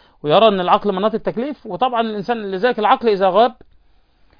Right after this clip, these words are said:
ال-، العقل، لو أن رجلا ضرب رجلا على رأسه فغيب عقله، يعني جننه، حصل له نوع من أنواع الجنون،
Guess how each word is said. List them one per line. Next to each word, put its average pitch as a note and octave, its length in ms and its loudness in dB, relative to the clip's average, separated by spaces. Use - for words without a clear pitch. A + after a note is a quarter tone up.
ال-، - 140 -16
العقل، C#3+ 400 -2
لو D#3+ 140 0
أن G3+ 160 -2
رجلا F3 600 -2
ضرب D#3+ 320 0
رجلا E3 460 -2
على D3 180 -2
رأسه D#3 420 -4
فغيب E3+ 460 -4
عقله، F3+ 380 -2
يعني C#3 280 -4
جننه، D#3 360 -4
حصل E3 380 -8
له E3+ 60 -8
نوع E3 120 -6
من D#3+ 120 -10
أنواع E3 200 -6
الجنون، F3 380 -8